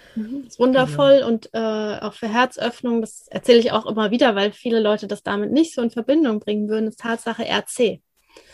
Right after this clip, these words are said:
Speaker 2: Ja.
Speaker 1: Ja,
Speaker 2: Mhm.
Speaker 1: weil das auch einfach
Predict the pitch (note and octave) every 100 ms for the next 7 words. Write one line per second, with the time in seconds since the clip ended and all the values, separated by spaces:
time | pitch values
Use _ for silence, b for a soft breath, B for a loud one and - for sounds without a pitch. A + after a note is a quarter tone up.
0 | b E3 E3+ - - _ _ _ - A3
1 | B3 B3 A3 B3 - A3 C#4 - A#3+ A#3+
2 | A#3+ A3+